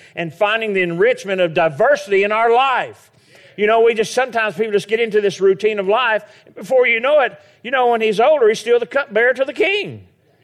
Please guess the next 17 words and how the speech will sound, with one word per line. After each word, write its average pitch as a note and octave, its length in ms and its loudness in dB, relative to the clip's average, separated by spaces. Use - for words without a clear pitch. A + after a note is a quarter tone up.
And, F#3 360 -4
and F#3 120 -2
not G3 200 -2
accomplishing E3+ 840 -6
much F3 260 -4
of D#3+ 80 -10
anything C#3+ 460 -6
with C#3+ 140 -2
the C#3+ 60 -4
purpose D#3+ 400 -4
and C3 140 -14
plans D3 380 -8
of C#3+ 100 -12
God F3 280 -2
in D#3 60 -10
his D#3 140 -10
life. F#3+ 440 -6